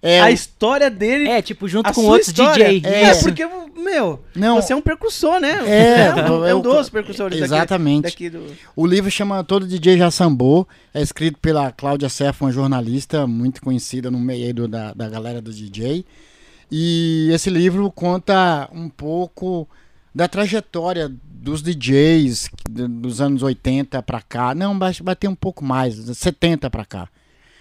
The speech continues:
Speaker 1: Que fala da história do primeiro D J do Brasil e vem e chega até a gente. Inclusive, isso é, é, é, é inédito. É, é, fa-, é, faz, foi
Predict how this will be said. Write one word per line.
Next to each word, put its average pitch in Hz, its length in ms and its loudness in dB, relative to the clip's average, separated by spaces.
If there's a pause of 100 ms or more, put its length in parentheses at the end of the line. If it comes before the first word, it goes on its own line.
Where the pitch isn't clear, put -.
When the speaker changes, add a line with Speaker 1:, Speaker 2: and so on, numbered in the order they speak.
(120)
Speaker 1:
Que 131 100 -8
fala 143 260 0
da 139 80 0
história 139 260 -4
do 135 120 -6
primeiro 131 320 -2
D 127 80 -8
J 123 160 -8
do 127 80 -10
Brasil 175 720 -4
e 151 40 -4
vem 175 520 -6
e 160 40 -6
chega 175 200 -10
até 180 160 -8
a 190 80 -6
gente. 131 340 -6 (420)
Inclusive, 185 880 0 (240)
isso 160 220 2
é, 196 40 6
é, 156 1040 0 (180)
é, - 100 -14
é 147 60 -4
inédito. 127 580 0
É, 113 300 -4
é, 101 40 -10
fa-, 123 320 -6
é, 113 760 -8 (460)
faz, 127 440 -4 (680)
foi 170 440 -8